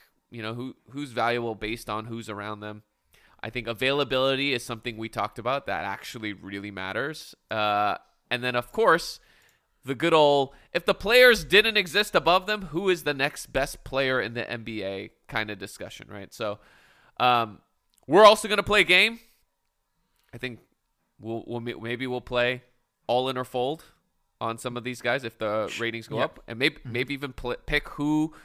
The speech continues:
Speaker 1: we think of all the players in this bracket you would bet on the be-, most. Joe,
Speaker 2: Mm.
Speaker 1: you wanna add anything?
Speaker 2: No, I mean, we're basically, the kind of the two questions we're looking at is,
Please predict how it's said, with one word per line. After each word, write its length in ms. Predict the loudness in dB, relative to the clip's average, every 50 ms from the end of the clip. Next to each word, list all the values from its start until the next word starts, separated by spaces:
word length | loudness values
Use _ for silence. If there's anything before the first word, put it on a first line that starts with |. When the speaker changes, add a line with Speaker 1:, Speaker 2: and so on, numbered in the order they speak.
| -20 -20 -10
Speaker 1:
we 240 | -2 0 2 2 2
think 440 | -2 -4 -8 -6 -6 -6 -12 -14 -4 -2
of 140 | -2 -2 0 2
all 260 | 6 8 10 10 8
the 80 | 8 4
players 380 | 0 0 0 2 2 0 -4
in 100 | -6 -8
this 200 | -6 -8 -8 -8
bracket 520 | -8 -4 -2 -2 -2 -2 -2 -4 -6 -6 -6 _ _ _ _ _ _ _ _ _ _ -8
you 160 | -4 -2 -2
would 120 | -2 -2
bet 140 | -2 -2 -2
on 160 | -2 -4 -4
the 80 | -6 -10
be-, 120 | -10 -10 -12 -12 -14
most. 480 | -10 -10 -10 -10 -10 -18 -18 -20 -20 _ _ -20 -20 -20 -20 _ _ -20 _ -10
Joe, 140 | -6 -4 -4
Speaker 2:
Mm. 60 | -4
Speaker 1:
you 80 | -4 -6
wanna 240 | -6 -6 -8 -8 -8 -6 -2
add 160 | -2 -2 -2
anything? 320 | -2 -6 -8 -10 -12 -14 _ _ _ _ _ _ _ _ _ _ _ _ -20 -20 _ -20 _ _
Speaker 2:
No, 260 | -4 0 4 4 6 6
I 120 | 6 4
mean, 360 | 2 2 0 -2 -2 -4 -6 -8 -12
we're 220 | -8 -4 -4 -2
basically, 840 | 0 2 2 0 0 -2 -8 -8 -6 -6 -4 -2 -2 -4 -4 -8 -10 _ _ _ _ _ _ _ _ _ _
the 180 | -6 -4 -4 -4 -4 _ _ -12
kind 220 | -4 -4 -2 0 0
of 80 | 0
the 80 | 0 -2
two 180 | -2 -2 -4 -2
questions 420 | 0 -2 -2 -2 -2 -8 -8 -4
we're 120 | -4 -4
looking 260 | -4 -4 -6 -6 -6 -4
at 240 | -4 -4 -6 -8 -8
is, 480 | -8 -6 -6 -6 -8 -8 -12 -16 -18